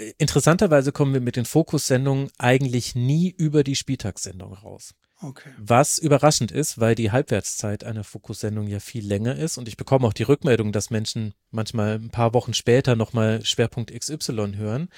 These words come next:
Speaker 1: Auf der anderen Seite muss man allerdings da auch sagen, dass die Downloadzahlen für die Spieltagssendung sehr wahrscheinlich auch insofern geschönt sind, weil da wissen wir, dass es auch Leute gibt, die nur einzelne Kapitel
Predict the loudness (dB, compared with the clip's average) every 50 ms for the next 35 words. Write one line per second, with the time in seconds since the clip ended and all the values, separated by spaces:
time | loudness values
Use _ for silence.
0 | -20 -20 -20 -20 -20 -20 -20 -6 -4 -2 2 4 6 6 6 6 6 6 6 4
1 | 4 2 0 0 0 0 0 0 0 0 0 0 0 0 -2 -2 0 0 0 2
2 | 4 4 4 4 2 0 -2 0 0 0 0 0 -2 -6 -6 -8 -4 -2 -2 -2
3 | -2 -4 -6 -6 -6 -6 -6 -8 -8 -2 2 4 4 4 4 4 2 2 2 0
4 | 0 0 0 0 0 -4 -4 -4 -4 -6 -6 -6 -8 -6 -6 -6 -6 -6 -6 -4
5 | -4 -2 -2 -2 -2 -4 -6 -8 _ _ _ -10 -2 4 6 6 8 6 6 4
6 | 2 2 2 2 2 2 2 0 -2 -2 -4 -2 2 2 4 4 2 0 -4 -8
7 | -6 -4 -4 -4 -4 -2 0 2 2 4 4 2 0 -4 -8 _ _ -2 0 0
8 | 2 4 6 6 6 6 4 2 2 2 2 2 0 -4 -4 _ 2 4 6 6
9 | 6 6 4 4 6 4 4 2 2 -2 -2 -2 -2 -2 -2 -4 -6 -6 -8 -8
10 | -12 -12 -6 0 0 0 2 0 -2 -2 -4 -4 -4 -4 -4 -2 0 2 2 2
11 | 2 0 -2 -4 -4 -4 -4 -6 -6 -4 -6 -4 -2 -2 -2 -2 -4 -8